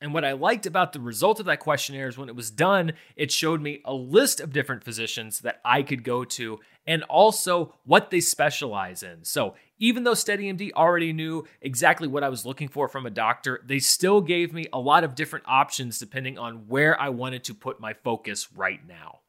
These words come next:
And SteadyMD can handle so many different things, whether you want to get healthy, stay healthy, manage chronic conditions that you already have, get help sleeping, help with your anxiety, losing weight.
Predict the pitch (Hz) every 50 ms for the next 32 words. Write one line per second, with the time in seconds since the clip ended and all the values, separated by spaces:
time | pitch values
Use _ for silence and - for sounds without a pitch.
0 | _ _ - 147 147 139 - - 196 208 220 233 226 214 185 165 214 208 208 -
1 | 160 139 151 175 180 170 165 151 - - 165 156 160 160 156 156 131 135 131 -
2 | - 123 110 - 185 202 190 170 135 107 117 120 113 110 110 104 101 95 92 92
3 | - 151 185 - - 185 180 175 175 - 190 185 175 - _ _ _ - - -
4 | - 151 156 175 170 135 160 160 160 160 - 165 156 - _ _ _ _ 120 120
5 | 123 143 165 175 170 - - - - 156 160 165 156 - 147 131 143 151 147 -
6 | 147 131 131 113 92 107 110 107 104 104 104 101 101 101 - - 165 170 175 180
7 | 180 170 - - - _ _ - 156 160 - - 160 147 135 123 - - - 185
8 | 202 190 190 165 139 104 92 - 135 147 143 147 139 147 147 143 135 131 120 123
9 | 147 147 165 170 160 139 120 110 107 113 143 151 160 151 156 147 127 131 170 160
10 | 120 98